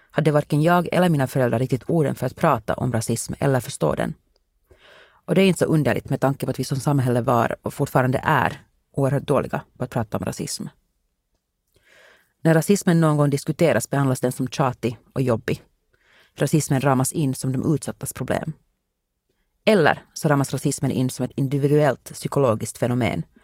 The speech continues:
det vill säga rasismen blir en personlig egenskap. Antingen är man rasist eller inte. Och allt som oftast identifieras både rasisten och rasismen i dess mest extrema former. Och det gör att det blir svårt att ta tag i frågan.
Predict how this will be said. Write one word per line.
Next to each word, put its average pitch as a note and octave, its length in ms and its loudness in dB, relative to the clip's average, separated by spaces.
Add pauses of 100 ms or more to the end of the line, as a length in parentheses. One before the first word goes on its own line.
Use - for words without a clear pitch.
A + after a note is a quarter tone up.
(420)
det D3 140 0
vill C#3 120 2
säga B2+ 380 2 (120)
rasismen C#3 500 0
blir C3 120 2
en B2+ 100 0
personlig A#2+ 480 -2
egenskap. A2 680 -4 (1040)
Antingen C#3 420 2
är F3+ 120 0
man F#3 140 4
rasist D#3 540 -2
eller D#3+ 220 0
inte. - 380 -6 (920)
Och E3+ 120 4
allt F3+ 160 2
som D#3+ 120 2
oftast C3+ 380 -2
identifieras C3+ 600 0
både D3 200 2
rasisten E3 600 0
och - 200 -4
rasismen C3+ 580 -2 (100)
i - 100 -6
dess C3 200 -2
mest C3 260 -2
extrema A#2+ 400 -2
former. - 420 -2 (960)
Och D#3 60 2
det F3 60 6
gör G3 140 6
att F3 100 2
det D#3 60 2
blir C#3+ 100 2
svårt D3 220 -2
att - 120 -4
ta C#3+ 120 -2
tag D3 260 0
i A#2 40 -6
frågan. C#3+ 420 -2